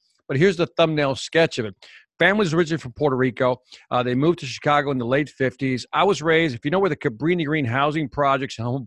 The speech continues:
Park is in Chicago, the hood, uh, that's where I was raised. Food stamps, government cheese, powdered milk, all that good stuff. We weren't, we didn't have a lot of money.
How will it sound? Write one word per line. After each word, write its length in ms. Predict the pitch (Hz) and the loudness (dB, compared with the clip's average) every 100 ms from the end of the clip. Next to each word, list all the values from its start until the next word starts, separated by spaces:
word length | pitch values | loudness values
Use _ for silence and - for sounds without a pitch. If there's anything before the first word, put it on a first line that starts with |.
| - | -2
Park 240 | 139 139 | -2 -2
is 140 | 131 | -6
in 80 | 113 | -8
Chicago, 520 | - - 131 131 139 127 | -8 0 2 2 0 -2
the 80 | 117 | -4
hood, 320 | 110 127 131 - _ _ - - | -2 -2 -2 -8 _ _ -20 -8
uh, 200 | 120 123 | 0 2
that's 220 | 123 135 143 | 2 0 2
where 80 | |
I 60 | 131 | 2
was 180 | 131 - | 0 0
raised. 320 | 123 123 113 | 0 0 -4
Food 200 | 196 185 | -6 -6
stamps, 320 | - 160 131 | -4 -2 -2
government 320 | - 156 143 123 | 0 0 0 -2
cheese, 260 | 143 139 | -2 -2
powdered 380 | - 123 127 120 | -2 0 0 0
milk, 240 | 120 120 | -2 0
all 80 | 120 | -2
that 180 | 117 110 | -2 -4
good 160 | 117 98 | -6 -6
stuff. 300 | - 117 110 | -6 -6 -6
We 60 | |
weren't, 240 | 120 131 98 | -6 -6 -6
we 120 | 139 | -4
didn't 140 | 147 | -2
have 120 | 131 123 | 0 0
a 20 | |
lot 160 | 123 | 0
of 60 | 107 | 0
money. 240 | 123 139 | 0 0